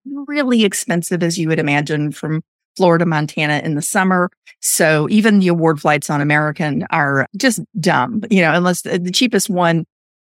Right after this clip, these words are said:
involves, like, an eight-hour layover in Dallas, leaving here at seven thirty in the morning and getting into Bozeman at, like, eleven o'clock at night. I'm like, "Okay, that's not gonna work." So I don't know what I'm gonna do with that one yet, but I'd love to try and piggyback a trip with P two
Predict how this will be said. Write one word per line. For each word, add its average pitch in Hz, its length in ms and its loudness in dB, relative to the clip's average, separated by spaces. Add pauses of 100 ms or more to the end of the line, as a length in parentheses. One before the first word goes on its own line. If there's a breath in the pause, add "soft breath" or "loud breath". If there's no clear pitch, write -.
(120)
involves, 180 440 2
like, 160 160 0
an 160 200 -4
eight-hour 185 380 2
layover 160 600 0
in 151 80 0
Dallas, 147 480 -2
leaving 170 380 2
here 196 280 2
at 185 140 -2
seven 180 300 0
thirty 160 280 -2
in 160 80 0
the 156 60 2
morning 156 320 0
and 156 120 -2
getting 165 220 0
into 151 200 0
Bozeman 151 520 -2
at, 135 60 -4
like, - 140 -6
eleven 147 300 0
o'clock 147 360 -4
at - 60 -8
night. 139 280 -2
I'm 175 120 -2
like, 165 160 -4
"Okay, 170 160 -4
that's - 320 -4
not - 140 -12
gonna 151 200 -6
work." - 220 -10 (360)
So - 200 0
I 190 120 2
don't 190 100 2
know 165 80 0
what 156 160 2
I'm 147 80 2
gonna 143 180 -2
do 147 120 -6
with 143 120 -8
that 156 200 0
one 160 140 -4
yet, 147 240 -2
but 156 180 0 (140)
I'd 175 140 0
love 175 140 2
to 175 60 -8
try 165 200 -4
and 135 140 -2
piggyback 175 500 -2
a 156 60 -6
trip - 300 -8
with 147 180 -8
P 147 200 -8
two 226 480 0